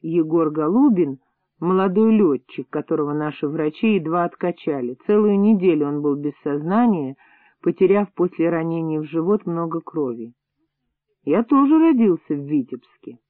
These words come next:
И до сих пор там жил? — спросил Крылатский. — Нет, у меня ведь отец подполковник. Мы всей семьей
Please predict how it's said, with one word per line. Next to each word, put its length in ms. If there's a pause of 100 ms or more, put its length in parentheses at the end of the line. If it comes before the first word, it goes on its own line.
(1200)
И 160
до 220
сих 260
пор 200
там 280
жил? — 340 (360)
спросил 420
Крылатский. — 760 (1040)
Нет, 520 (720)
у 80
меня 320
ведь 160
отец 340 (340)
подполковник. 960 (600)
Мы 240
всей 340
семьей 540